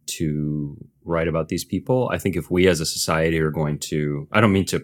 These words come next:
kind of <laughs> pa-, pass the buck to mental illness, um, to be sure, uh, big advocate for greater gun control, but,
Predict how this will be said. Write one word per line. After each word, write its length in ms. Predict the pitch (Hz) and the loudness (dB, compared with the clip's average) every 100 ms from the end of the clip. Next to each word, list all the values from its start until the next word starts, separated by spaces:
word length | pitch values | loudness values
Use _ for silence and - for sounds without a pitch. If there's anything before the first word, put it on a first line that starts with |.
| - | -6
kind 200 | - - | -10 -10
of 60 | - _ | -10 _
<laughs> 80 | |
pa-, 300 | - - 104 - | -10 0 0 2
pass 280 | 117 110 - | 2 2 2
the 100 | 92 | 2
buck 260 | 98 - | 2 2
to 80 | 98 | 0
mental 340 | 92 92 85 87 | 0 0 2 4
illness, 460 | 101 131 135 - | 6 4 2 0
um, 420 | 95 90 78 73 - - _ | 4 6 6 2 -4 -18 _
to 100 | - | 4
be 140 | 101 | 6
sure, 560 | 104 - 110 131 180 185 - - - - - | 4 4 6 6 4 -2 -8 -16 -18 -14 2
uh, 300 | 92 90 78 - _ _ - 123 113 110 | 6 6 4 -2 _ _ -6 -4 -4 2
big 180 | 139 107 | 4 6
advocate 480 | 98 101 113 147 - | 6 4 2 -2 -2
for 300 | - 123 120 | 2 2 2
greater 340 | 113 104 107 | 2 4 4
gun 220 | 98 107 | 4 2
control, 520 | 117 131 156 156 82 - | 4 0 2 2 0 4
but, 220 | 104 95 | 6 6